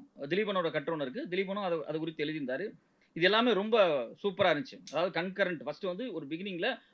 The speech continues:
மொத்த வரலாற்றினுடைய ஆழமான தன்மை எடுத்து வச்சுட்டு கன்கரண்டா இருக்கக்கூடிய கட்டுரைகளை பேசிட்டு, லாஸ்ட் ஒரு மூணு கட்டுரை வந்து ரொம்ப உச்சமா வழக்கம் போல அரசு ஐயா கட்டுரையும், அது அப்பண்ணசாமி அப்படிங்கக்கூடிய ஒருத்தருடைய கட்டுரையும்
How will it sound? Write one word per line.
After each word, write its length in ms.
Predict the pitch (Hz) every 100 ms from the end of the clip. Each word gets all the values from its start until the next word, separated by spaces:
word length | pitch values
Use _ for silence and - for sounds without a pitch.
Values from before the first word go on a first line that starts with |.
| -
மொத்த 320 | 180 - 254
வரலாற்றினுடைய 1120 | 185 196 220 220 190 208 196 190 226 202 - _ _
ஆழமான 500 | 147 202 208 208 202
தன்மை 280 | 175 190 170
எடுத்து 280 | 165 185
வச்சுட்டு 160 | 151 -
கன்கரண்டா 760 | 254 202 208 226 208 202 208 156
இருக்கக்கூடிய 360 | 180 175 175 170
கட்டுரைகளை 400 | 156 180 170 131
பேசிட்டு, 520 | 151 143 131 220 - _ _ _ -
லாஸ்ட் 400 | 147 220 269 -
ஒரு 120 | 185
மூணு 220 | 180 202
கட்டுரை 300 | 151 160 202
வந்து 300 | 165 175 160
ரொம்ப 300 | 131 160 151
உச்சமா 420 | 139 165 160 156 127 104 135 -
வழக்கம் 300 | - 139 147
போல 160 | 143 147
அரசு 280 | 127 160 151
ஐயா 140 | 135
கட்டுரையும், 480 | 123 120 123 165 160 - _ _ _ _ _ _
அது 200 | - 147
அப்பண்ணசாமி 500 | 139 170 175 143 143
அப்படிங்கக்கூடிய 440 | 139 139 123 131 127
ஒருத்தருடைய 260 | 117 117 110
கட்டுரையும் 580 | 120 127 131 165 107